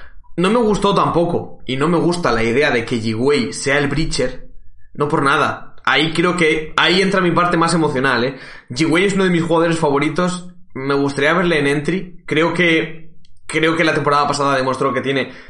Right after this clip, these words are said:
talento de sobra para ser entry, pero si dentro del equipo, mm, no han, han considerado que la forma en la que estuvieran más cómodos, de hecho lo dijo Basil en la entrevista,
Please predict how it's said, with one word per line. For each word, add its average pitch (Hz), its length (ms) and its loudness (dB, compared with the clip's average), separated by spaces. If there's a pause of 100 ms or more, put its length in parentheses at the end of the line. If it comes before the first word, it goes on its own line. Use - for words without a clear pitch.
(100)
talento 139 320 0
de 139 80 2
sobra 139 200 0
para 131 160 0
ser 131 160 -2
entry, 135 300 -2 (240)
pero 156 160 2
si 143 120 0
dentro 165 220 2
del 185 140 2
equipo, 135 600 -4
mm, 160 380 -2
no 160 300 0
han, 165 180 -2
han 165 140 0
considerado 156 480 0
que 131 80 -2
la 127 80 0
forma 143 200 -2
en 165 60 0
la 160 80 0
que 160 60 -2
estuvieran 151 320 0
más 143 160 2
cómodos, 117 380 -2
de 131 60 -2
hecho 165 120 -2
lo 165 80 4
dijo 160 220 2
Basil 143 260 0
en 147 80 0
la 147 60 0
entrevista, 131 520 -4